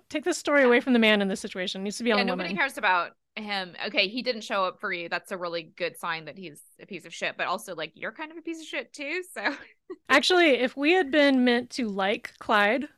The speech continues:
Speaker 1: which I'm not sure if we're supposed to like anybody, but
Speaker 2: Yeah.
Speaker 1: if we were meant to like Clyde, if he had said, "It was too sad for me, so I called Regan,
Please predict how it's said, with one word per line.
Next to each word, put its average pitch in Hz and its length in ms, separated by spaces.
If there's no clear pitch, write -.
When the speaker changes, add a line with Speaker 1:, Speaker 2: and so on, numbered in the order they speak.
Speaker 1:
which 247 200
I'm 302 180
not 453 160
sure 403 160
if - 100
we're 339 80
supposed 240 340
to 240 60
like 208 260
anybody, 185 540
but 254 220
Speaker 2:
Yeah. 285 140
Speaker 1:
if 339 140
we 349 160
were 311 140
meant 262 260
to 240 140
like 196 480
Clyde, 180 500
if 262 140
he 302 140
had 302 160
said, 202 420
"It 262 100
was 294 180
too 311 160
sad 220 300
for 277 120
me, 269 400
so 214 280
I 196 80
called 208 360
Regan, 196 560